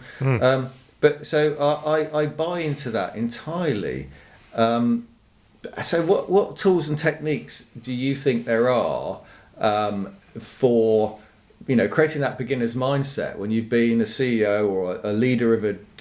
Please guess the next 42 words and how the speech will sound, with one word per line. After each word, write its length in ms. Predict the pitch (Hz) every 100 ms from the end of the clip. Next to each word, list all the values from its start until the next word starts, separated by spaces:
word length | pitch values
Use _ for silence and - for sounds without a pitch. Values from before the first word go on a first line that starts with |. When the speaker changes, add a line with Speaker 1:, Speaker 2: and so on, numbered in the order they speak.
| - -
Speaker 2:
big 160 | 120 113
division 440 | 107 113 117 107
or 60 | 101
whatever 360 | 113 110 101
it 80 | 104
is 400 | 131 95 85 - - - -
for 560 | - 139 123 113 107
a 20 |
considerable 760 | - 123 117 139 110 104 101 104
period 380 | 98 127 113 101
of 100 | 95
time, 600 | - 180 214 - 78 85 - - - -
um, 320 | 123 127 123 - 185
<clears throat> 200 | 220 -
and 200 | 151 156
you 160 | 151 143
have 240 | 170 220
got 200 | 131 -
house 240 | 113 87 -
blindness 580 | 104 90 85 85 - -
and 140 | 117
you 120 | 120
do 320 | 113 151 175 151
see, 440 | - 117 98 80 - - - -
you 140 | 104
know, 160 | 98 92
everything 420 | 101 104 107 101
as 140 | 107 117
it 120 | 120
is, 420 | 160 127 76 -
and 180 | 110 117
it, 180 | 131 -
it, 140 | 147 -
it 80 | 160
must 180 | 202
be 60 | 226
quite 200 | 208 156
hard, 320 | 170 202 120
isn't 200 | 90 110
it, 160 | 156 202
to 120 | -
say, 460 | 131 135 131 127